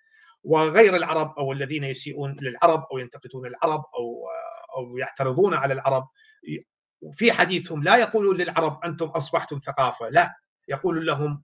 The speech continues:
"أنتم عرب وبدو وجئتم إلى هذه الأراضي". الحقيقة لم يعد شخص جاء إلى هذه الأراضي، لأنني عندما قرأت هجرات، الهجرات العراقيين،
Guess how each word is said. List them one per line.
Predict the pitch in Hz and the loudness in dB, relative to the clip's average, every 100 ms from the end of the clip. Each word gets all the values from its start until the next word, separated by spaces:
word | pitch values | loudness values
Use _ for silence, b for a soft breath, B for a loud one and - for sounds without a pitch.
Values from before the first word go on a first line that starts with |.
| - | -2
"أنتم | 185 - 175 139 | -2 -2 -4 0
عرب | 151 156 139 | 2 0 0
وبدو | 135 143 139 139 | 0 0 -2 -2
وجئتم | 123 131 - 131 120 117 - | -4 -6 -12 -14 -14 -14 -10
إلى | 127 | -6
هذه | 117 113 117 110 | -4 -4 -6 -8
الأراضي". | 104 113 107 - _ _ _ | -12 -12 -12 -14 _ _ _
الحقيقة | - - 147 160 | -10 -6 -4 0
لم | 156 190 | 0 2
يعد | 147 139 | 2 2
شخص | - 143 131 | 2 -2 -4
جاء | - 139 135 | -2 0 0
إلى | 123 | -2
هذه | 123 170 135 | 0 0 0
الأراضي، | 127 139 156 156 | -4 0 2 2
لأنني | 147 147 151 147 143 143 | 0 -4 -4 -2 -2 -4
عندما | 143 143 143 139 | -4 -4 -2 -2
قرأت | 135 151 - - 127 | 0 -2 -2 -6 -12
هجرات، | 131 160 165 - - _ _ _ _ | -2 2 2 0 -14 _ _ _ _
الهجرات | 135 131 135 170 156 - _ _ _ - | -8 -6 4 6 6 0 _ _ _ -12
العراقيين، | 139 139 147 143 147 165 175 143 | -2 2 4 2 -2 -2 -2 -4